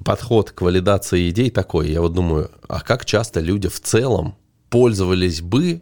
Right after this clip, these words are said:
если бы это было технологически возможно? Ну, э, конкретно про голос ответ очевиден. Всегда бы пользовались. Мы ж с тобой вот подкаст записываем, мы разговариваем,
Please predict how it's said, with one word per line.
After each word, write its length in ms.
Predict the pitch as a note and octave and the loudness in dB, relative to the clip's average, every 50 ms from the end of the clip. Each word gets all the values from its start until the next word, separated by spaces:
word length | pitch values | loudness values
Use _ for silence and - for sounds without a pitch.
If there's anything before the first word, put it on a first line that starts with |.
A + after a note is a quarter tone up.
| _ _ | _ _
если 460 | - F#2 F2+ G2+ C3 C3 - - G2 | -4 -2 0 0 0 0 0 -2 0
бы 260 | F2+ E2+ E2+ E2 - - | 0 0 0 -2 -2 -2
это 260 | - F#2+ A2+ A2+ G2 | 0 0 0 0 0
было 240 | E2+ F2 F#2+ G2 F2+ | -2 0 0 0 -2
технологически 640 | - D#2 - F2 E2+ E2+ E2+ F#2 G2 - - - E2 | -4 -6 -4 -2 -2 -2 -2 -4 -6 -8 -8 -6 -4
возможно? 520 | - D#2+ D#2 D#2 - G#2 G2 F#2+ - - - - - - _ _ - | -4 -4 -4 -4 -6 -6 -8 -10 -12 -14 -16 -20 -20 -20 _ _ 0
Ну, 200 | - - F2 - | 0 0 0 0
э, 140 | - - | -4 -8
конкретно 440 | - - F#2+ F2 E2+ F#2+ G2 F#2 F#2+ | -6 -4 -4 -2 0 0 0 0 0
про 140 | D#2+ F2 F2+ | -2 -2 0
голос 380 | F2 G2 A#2 C3 A#2 G#2 - - | 0 2 2 2 2 0 0 -4
ответ 300 | E2+ - - G3+ G3+ - | -4 0 0 0 0 0
очевиден. 520 | - - - F2+ A2 C#3+ C#3 B2+ A#2+ A2+ - - - _ _ _ | -4 -2 -2 0 0 2 2 0 0 -2 -6 -14 -20 _ _ _
Всегда 420 | _ - - A#2 G2 F2 E2+ D#2+ D#2 | _ -2 -2 0 0 0 -2 -2 -2
бы 120 | D#2 - | -4 -4
пользовались. 480 | - - D#2+ D#2+ D#2 D2+ D2+ D#2+ - - - | -6 -4 -4 -4 -4 -4 -6 -8 -6 -4 -4
Мы 80 | - | -4
ж 40 | - | -2
с 20 | |
тобой 240 | - - D#2+ D#2 D#2 | -2 -4 -4 -2 -4
вот 160 | D2 D#2 - | -4 -6 -4
подкаст 420 | - G2+ - - - C3+ C3 A2 F#2+ | -4 -4 -4 -2 -4 -4 -4 -2 -2
записываем, 540 | F2+ F2 - - F2+ - - E2+ F2 F2 F2+ | -4 -4 -4 -6 -8 -8 -6 -6 -6 -4 -4
мы 100 | F#2 G2 | -4 -4
разговариваем, 640 | G2 - - G2+ G2+ A2 B2 G#2+ F#2+ F2+ F2+ D2+ | -4 -4 -2 0 0 0 0 0 0 -2 -4 -6